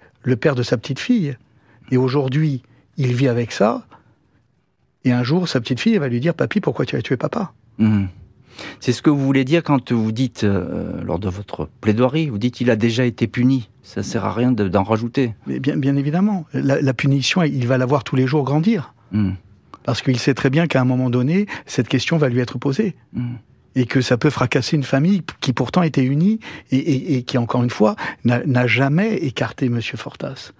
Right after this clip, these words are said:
Speaker 2: Hmm.
Speaker 1: Elle l'a écarté à partir du moment où celui-ci a été dans, dans des, des menaces et des violences contre la propre fille,
Speaker 2: Hmm.
Speaker 1: contre sa propre femme, contre la propre mère de son enfant. Donc c'est, cette situation, c'est ce contexte-là.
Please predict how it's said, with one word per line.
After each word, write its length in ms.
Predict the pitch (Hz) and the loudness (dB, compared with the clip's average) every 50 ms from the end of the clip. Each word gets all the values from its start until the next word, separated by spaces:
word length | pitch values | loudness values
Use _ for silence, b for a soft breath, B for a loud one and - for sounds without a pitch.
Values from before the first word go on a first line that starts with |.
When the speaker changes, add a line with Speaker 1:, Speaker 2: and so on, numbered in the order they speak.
| _ - | _ -8
Speaker 2:
Hmm. 160 | - - 90 92 - | -6 -6 -6 -6 -2
Speaker 1:
Elle 160 | 135 131 131 | -2 0 0
l'a 80 | 120 123 | 0 0
écarté 400 | 123 117 - 127 110 - - 208 | -2 -2 -2 -4 -2 2 2 2
à 80 | 165 - | 2 2
partir 280 | 139 117 - - 135 | 0 -2 0 0 2
du 100 | 120 120 | 2 2
moment 260 | 120 120 131 165 185 | 2 2 2 2 2
où 80 | 185 139 | 0 0
celui-ci 640 | - - 123 117 117 117 113 - - - 202 214 220 B B B B B B | 0 -2 -2 -2 -2 -4 -4 -6 0 2 2 2 2 B B B B B B
a 180 | - 131 123 | -2 0 0
été 320 | 120 117 - - 190 202 185 | 0 -2 0 2 2 2 2
dans, 180 | 131 120 120 | 2 0 0
dans 240 | - - 123 120 123 | 0 0 0 0 0
des, 160 | 117 113 123 | 2 0 0
des 160 | 117 113 127 120 | 2 2 2 2
menaces 400 | 123 120 131 170 190 175 - 135 | 2 0 0 0 -2 -2 -2 -2
et 40 | |
des 100 | 123 127 | 0 0
violences 480 | 117 117 123 123 131 170 208 196 - - B B B B B | 0 0 0 0 0 0 0 -2 -4 -8 B B B B B
contre 300 | - 165 156 - - 127 | 0 0 0 2 2 0
la 80 | 123 110 | 0 0
propre 320 | - - 151 - - 156 | 2 0 0 2 0 -2
fille, 400 | - - - 254 220 156 123 117 - | -2 2 0 2 2 0 -2 -4 -4
Speaker 2:
Hmm. 220 | 76 95 104 107 - - _ - - | -6 -6 -6 -6 -10 -12 _ -16 -4
Speaker 1:
contre 240 | - 131 - - 127 | -4 -2 0 0 0
sa 160 | - - 127 | 2 0 -2
propre 320 | - - 160 - - 139 | 0 -2 -2 0 0 -2
femme, 300 | - - 117 113 113 - | 0 2 2 2 2 2
contre 360 | - - 127 - - 135 131 113 B B B B | 0 -2 -4 0 2 0 0 0 B B B B
la 140 | - 127 113 | -2 -2 0
propre 300 | - - 165 - - 139 | 0 -2 -2 0 0 2
mère 200 | 139 170 190 170 | 2 2 2 2
de 80 | 143 135 | 0 -2
son 220 | - - 131 139 | 0 0 0 0
enfant. 340 | 160 165 - - - 98 - B B B B B B - | 0 -2 0 2 2 2 0 B B B B B B 0
Donc 180 | 131 127 123 - | 0 0 0 -2
c'est, 180 | - - 175 | -4 -2 -2
cette 240 | - - 175 151 - | 0 -2 -2 -2 -2
situation, 640 | - - 143 - - 147 135 139 - - - 110 104 B B B B | -4 -4 -4 -2 0 0 0 0 -2 0 0 -2 -2 B B B B
c'est 160 | - - 135 | -4 -4 -2
ce 120 | - 151 | -2 -2
contexte-là. 840 | 127 - 196 180 - - 240 233 - - - 139 131 131 127 131 - | -2 0 -2 -2 2 0 0 0 0 -6 -6 -4 -4 -4 -8 -10 -12